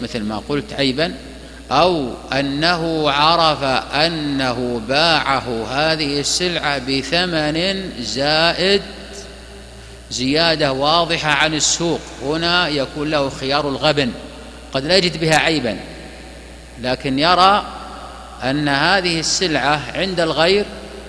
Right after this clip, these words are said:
بأقل بكثير، هنا فله خيار الغبن، فيعود ويقول: "هذه السلعة قيمتها مائة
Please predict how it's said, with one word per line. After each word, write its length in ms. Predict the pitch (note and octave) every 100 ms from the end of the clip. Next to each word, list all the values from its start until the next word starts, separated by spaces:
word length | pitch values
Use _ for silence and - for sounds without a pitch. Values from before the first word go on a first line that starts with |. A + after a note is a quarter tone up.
| - - -
بأقل 520 | D3 - D#3 - F#3 D#3
بكثير، 560 | C#3 C3 C#3 C#3+ A2+ - B2+
هنا 340 | D3 D#3+ F#3+ - - - -
فله 260 | C3 B2
خيار 320 | A#2+ A#2+ B2+
الغبن، 340 | A2 G#2 G2+ G#2+ - - - -
فيعود 480 | A2 A2 - D3 G3 G3 - -
ويقول: 460 | G#2 G#2 C#3 F#2
"هذه 320 | G#2+ A#2 A2
السلعة 440 | G2 - D#3+ C#3+ D#3+ - - - - - - -
قيمتها 600 | A#2+ A#2+ A#2 A2 G#2+ - - -
مائة 240 | C3 A#2+